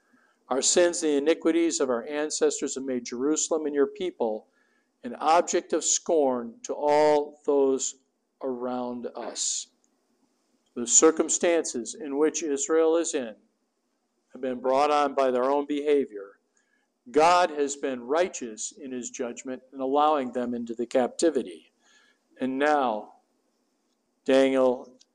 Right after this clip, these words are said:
is appealing to God's righteousness to bring this to an end. Something we should learn here from this last part of the reading is, if we do not live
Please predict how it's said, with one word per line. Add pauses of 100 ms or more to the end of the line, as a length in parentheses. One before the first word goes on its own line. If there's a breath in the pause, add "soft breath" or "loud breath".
is
appealing
to
God's
righteousness (760)
to
bring
this
to
an
end. (920)
Something
we
should
learn
here
from (340)
this
last (200)
part
of
the
reading
is, (640)
if
we
do
not
live